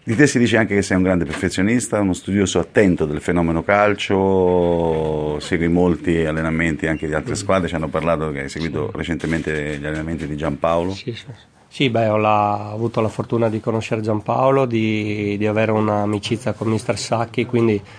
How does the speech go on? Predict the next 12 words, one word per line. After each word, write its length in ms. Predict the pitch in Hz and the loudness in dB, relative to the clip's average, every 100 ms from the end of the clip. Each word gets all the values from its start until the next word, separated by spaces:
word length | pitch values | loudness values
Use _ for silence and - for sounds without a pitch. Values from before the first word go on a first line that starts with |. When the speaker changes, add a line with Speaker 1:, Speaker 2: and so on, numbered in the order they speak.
| - - - - | -20 -20 -16 -14
Speaker 2:
cerco 380 | - 143 131 151 | 0 0 2 0
di 380 | 120 120 113 113 | 2 2 4 4
rubargli, 1080 | 110 113 110 120 120 123 117 104 98 98 | 2 2 4 4 4 4 4 2 -2 -4
eh, 420 | 95 104 113 117 - | -6 -8 -10 -10 -8
qualcosa 440 | 117 110 110 110 | -6 -4 -2 0
a 40 | 107 | 2
loro 240 | 110 110 | 2 0
che 80 | 98 | -2
sono 200 | - 110 | -2 0
dei 80 | 104 | 0
mister 320 | 104 - 110 | -2 -4 -6
professionisti. 840 | - - 101 104 104 110 - 110 | -6 -8 -6 -6 -4 -6 -6 -12